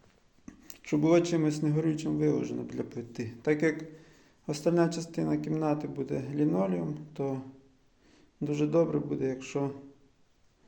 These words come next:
<clears throat> буде щось негорюче. Отже, будемо робити це плиткою. Е, так як багато кусків всяких є, я вирішив зробити з кусочків,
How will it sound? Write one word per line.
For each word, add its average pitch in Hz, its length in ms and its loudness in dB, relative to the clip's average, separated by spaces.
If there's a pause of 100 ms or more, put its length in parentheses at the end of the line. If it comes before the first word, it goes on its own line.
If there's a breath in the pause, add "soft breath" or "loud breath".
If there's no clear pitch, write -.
(500 soft breath)
<clears throat> 196 200 2
буде 156 600 8 (560)
щось 143 500 -4 (1500 soft breath)
негорюче. 143 680 4 (1600 loud breath)
Отже, 160 580 4 (400)
будемо 156 320 2
робити 147 380 0
це 147 160 -2
плиткою. 196 640 0 (1000 loud breath)
Е, 139 160 2
так 156 160 6
як - 460 2 (640)
багато 151 320 2
кусків 156 400 -2
всяких 185 540 -6
є, 165 80 0
я 147 60 2
вирішив 139 340 -2
зробити 139 380 -2
з - 60 -10
кусочків, 170 600 -6